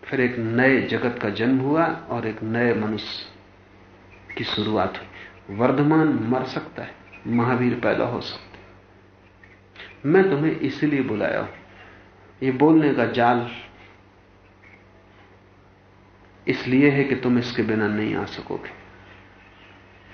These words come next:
लेकिन ये प्रयोजन नहीं। और यही बात सबके संबंध में सच है, चाहे जीसस, चाहे क्राइस्ट, चाहे बुद्ध, चाहे महावीर।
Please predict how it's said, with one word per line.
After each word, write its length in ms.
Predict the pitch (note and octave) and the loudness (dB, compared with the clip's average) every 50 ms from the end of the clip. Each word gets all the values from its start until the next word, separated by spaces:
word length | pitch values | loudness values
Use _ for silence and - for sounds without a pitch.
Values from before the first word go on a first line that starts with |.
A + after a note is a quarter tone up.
| - - - - - - | -20 -20 -20 -10 -2 -2
लेकिन 240 | D3 D3+ D#3 E3 D3+ | 0 4 4 4 4
ये 120 | C3 B2+ | 4 4
प्रयोजन 520 | B2+ B2+ - A#2 A2 G#2 G#2 G#2 - - - | 0 0 0 0 0 0 0 -2 -4 -4 -4
नहीं। 260 | - - - - - - - - - - - - - - - - - - - - - - - _ - - - - - - - - - - - - - - - - - - - - - - - - - - - - - - - - | -4 -6 -8 -8 -12 -14 -18 -20 -20 -18 -18 -18 -18 -20 -20 -20 -20 -20 -20 -20 -20 -20 -20 _ -20 -20 -20 -20 -20 -20 -20 -20 -20 -20 -20 -20 -20 -20 -20 -20 -20 -20 -20 -20 -20 -20 -20 -20 -20 -20 -20 -20 -20 -20 -10 -6
और 160 | G#2 A#2 A#2+ | -4 -2 0
यही 260 | B2 B2 B2+ C3 C#3 C3 | 4 4 4 4 4 4
बात 300 | B2+ A#2 A2+ A#2 - - | 2 2 0 0 -4 -8
सबके 360 | - - C3 - - - C3+ | -6 -6 -6 -4 -4 -4 -2
संबंध 400 | - C#3+ C#3 D3 D3 C#3+ D3 D3 | 2 2 4 4 4 4 4 2
में 80 | C#3+ | 0
सच 320 | C3+ - - C#3+ C#3+ - - | 0 0 -2 -2 -2 0 -2
है, 60 | C3 | -2
चाहे 260 | - - A#2+ B2 A#2+ | 0 0 0 0 0
जीसस, 540 | G#2+ G#2+ B2 B2+ B2 - E3 D#3+ - - - - | 0 0 -2 -2 -2 -2 -6 -6 -6 -8 -6 -4
चाहे 220 | A#2+ A#2 A#2 A2+ | -2 -2 -2 -2
क्राइस्ट, 600 | A2 - - A#2 G#2+ A2 B2 A#2+ - - - - - - - - - - - - - - | -4 -2 0 0 2 2 0 0 -2 -6 -10 -12 -14 -16 -18 -20 -20 -20 -20 -20 -16 -4
चाहे 220 | - A#2+ A2+ A#2 A2 | -2 0 0 0 0
बुद्ध, 320 | A2 A#2 B2 B2 A#2+ - | 2 0 0 0 -2 -8
चाहे 320 | - - A2+ A2+ A2 A2+ | -6 -2 -2 -2 0 0
महावीर। 400 | A2 A2 G#2+ A2 G#2+ G#2+ G#2+ G#2+ | -2 0 0 0 0 -2 -2 -6